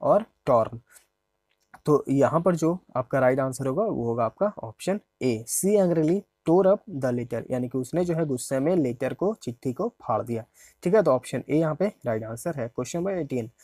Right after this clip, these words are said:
they told me that they had built a new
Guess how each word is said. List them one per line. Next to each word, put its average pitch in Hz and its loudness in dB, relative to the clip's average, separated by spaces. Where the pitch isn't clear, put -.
they 170 4
told 208 6
me 202 2
that 160 4
they 160 2
had 175 0
built 180 2
a 147 8
new 135 -2